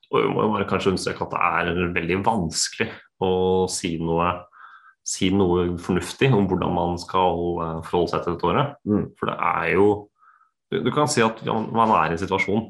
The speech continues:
Speaker 1: som aldri har, eh, skjedd før.
Speaker 2: Ja.
Speaker 1: Man har, eh, man har en pandemi som påvirker, som påvirker aksjemarkedet veldig.
Speaker 2: Ja.
Speaker 1: Aldri,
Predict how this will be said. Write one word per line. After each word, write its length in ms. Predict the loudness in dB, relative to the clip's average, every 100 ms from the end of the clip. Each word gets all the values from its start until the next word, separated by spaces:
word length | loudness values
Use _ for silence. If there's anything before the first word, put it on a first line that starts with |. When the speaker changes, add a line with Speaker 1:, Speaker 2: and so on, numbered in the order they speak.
| -12
Speaker 1:
som 220 | -2 2
aldri 260 | 2 0 -2
har, 480 | 0 0 0 -2 -4
eh, 640 | -4 -4 -4 -6 -6 -4
skjedd 240 | -2 0
før. 220 | 0 0 -4 _ -10
Speaker 2:
Ja. 100 | -10 -10 _ _ _ -4
Speaker 1:
Man 140 | -2 0
har, 340 | 0 2 0
eh, 380 | 0 -2 -2 -6 -10 _ _ -20 -12 -8 -6 -6
man 140 | -6 -2
har 100 | -2
en 60 | -2
pandemi 520 | -4 -2 2 4 4
som 160 | 2 2
påvirker, 720 | 2 4 2 0 0 -2 -2 -4
som 100 | -4
påvirker 280 | -2 -2
aksjemarkedet 500 | -4 -4 -2 0 0 0
veldig. 300 | 0 2 0
Speaker 2:
Ja. 540 | -2 _ _ _ -2 2
Speaker 1:
Aldri, 300 | 2 0